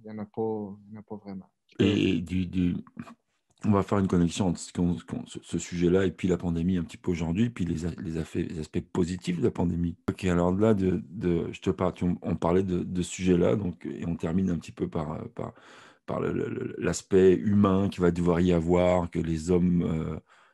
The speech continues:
Speaker 2: euh, s'ouvrent, s'engagent, apprennent à s'écouter un peu plus, travailler ensemble. Est-ce que t'as pas plus, t'as pas un peu l'impression que finalement, cette petite, euh, ce petit corona-, coronavirus-là, il va peut-être nous forcer un petit peu à aller dans ce sens-là ?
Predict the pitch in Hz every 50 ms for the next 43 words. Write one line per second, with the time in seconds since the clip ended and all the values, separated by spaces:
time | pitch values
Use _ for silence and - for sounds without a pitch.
0 | _ _ _ - 110 120 - - - - 110 104 101 101 101 101 98 92 90 90
1 | 90 87 - - - 90 87 90 90 92 92 90 90 90 87 90 90 87 82 80
2 | - - - - 90 85 85 - - 87 - - 87 _ - 92 85 80 95 92
3 | 85 - 101 101 101 101 98 92 - - - - 78 82 87 92 90 80 - -
4 | - 151 156 117 - - - 156 - 233 226 - 220 202 170 165 - - - 139
5 | - - 185 - - 151 123 101 - - - - 123 117 - - 92 - - -
6 | - - - - - - - _ _ _ - - 101 101 110 135 143 - - 85
7 | _ - 90 - _ - 101 _ - - - - - - - 90 87 _ - -
8 | - 98 90 87 87 90 90 98 107 113 - - 98 87 90 90 90 95 95 95
9 | 92 90 90 90 87 78 90 87 98 95 92 87 - - 131 143 135 110 90 92
10 | 90 87 - _ - 117 117 - 104 95 85 - - - 80 - - - - 76
11 | 80 - - - - - 139 113 - 95 95 92 90 80 - 92 85 - _ 143
12 | 160